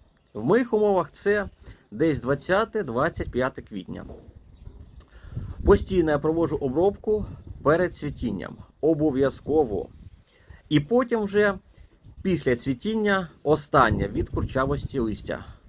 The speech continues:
Теж буду проводити. Но потім я зніму відео і розкажу, яким препаратом. Ну а зараз розповім, чим я вчора ввечері проводив обробку від цього поширеного захворювання. Не примикайтесь.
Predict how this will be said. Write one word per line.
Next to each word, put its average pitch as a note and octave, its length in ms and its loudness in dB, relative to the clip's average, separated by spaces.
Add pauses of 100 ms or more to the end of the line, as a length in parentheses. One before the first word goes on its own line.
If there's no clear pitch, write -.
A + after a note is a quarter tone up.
(100)
Теж E3+ 220 4
буду C#3 260 0
проводити. A#2+ 560 0
Но A#2+ 120 -2
потім E3+ 340 2
я C#3 120 4
зніму C3 260 0
відео G3 420 0 (140)
і B2+ 100 0
розкажу, D3 500 0
яким C#3 220 0
препаратом. B2+ 540 2 (480)
Ну A#2+ 100 2
а C#3 100 6
зараз A3+ 460 2 (220)
розповім, D3 640 -2 (340)
чим F#3+ 260 0
я F#3 180 6
вчора C#3 500 0
ввечері D#3 540 -2 (420)
проводив B2+ 580 2
обробку D#3 580 0 (200)
від - 220 -4
цього C#3+ 340 2
поширеного C3+ 800 -2
захворювання. G2 640 -6 (160)
Не A#2+ 220 0
примикайтесь. - 680 -4